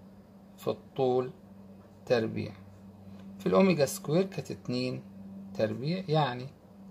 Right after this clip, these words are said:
كانت الطاقة نص في اتنين، يبقى في اتنين هنا، يبقى اتنين خمسين على تلاتة في وان بوينت ايت تربيع. شوية دول بأربعة وخمسين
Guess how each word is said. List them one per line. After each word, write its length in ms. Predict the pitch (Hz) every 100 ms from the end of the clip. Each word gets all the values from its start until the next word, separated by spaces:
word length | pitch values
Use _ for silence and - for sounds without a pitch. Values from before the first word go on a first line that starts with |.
| - - - - - - - - -
كانت 340 | 143 135 -
الطاقة 480 | - - 143 143 131
نص 360 | 127 - - -
في 100 | -
اتنين، 220 | 127 127
يبقى 120 | 123
في 140 | -
اتنين 340 | 113 127 131 123
هنا، 300 | 127 160 185 - - - - - - - - - - -
يبقى 300 | 120 - -
اتنين 760 | 127 - 127 127 127 117 113 -
خمسين 500 | - 120 117 - 135
على 240 | 120 117 104
تلاتة 520 | 107 113 120 107 117 - - - - - - -
في 120 | -
وان 220 | 131 139 123
بوينت 320 | 120 113 -
ايت 200 | 131 - -
تربيع. 340 | 104 92 - - - - - - - - - - - - - -
شوية 360 | - 170 170
دول 160 | 151 165
بأربعة 420 | 139 127 147 139
وخمسين 760 | 113 120 113 - 127 123 123